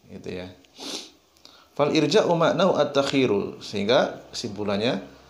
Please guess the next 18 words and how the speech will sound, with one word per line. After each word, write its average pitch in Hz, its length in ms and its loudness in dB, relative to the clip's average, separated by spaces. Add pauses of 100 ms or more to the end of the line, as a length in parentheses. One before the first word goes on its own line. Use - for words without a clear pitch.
(300)
irja 120 240 2
itu 107 240 -2
maknanya 117 560 -4
adalah 107 320 -4 (560)
at-takhiru, 92 1040 -8 (400)
menunda, 110 720 0 (560)
ya. - 160 -18 (640)
Samu 156 400 2
murji'atan, 117 800 -2 (160)
sehingga 107 400 -2
disebut 113 400 -4
dengan 120 320 -2 (720)
murji'ah, 131 640 -6 (600)
ya. 98 160 -14 (1500)
Mereka 101 360 -8
hanya 104 440 -6
menghadirkan 104 560 -8
rasa 107 320 -8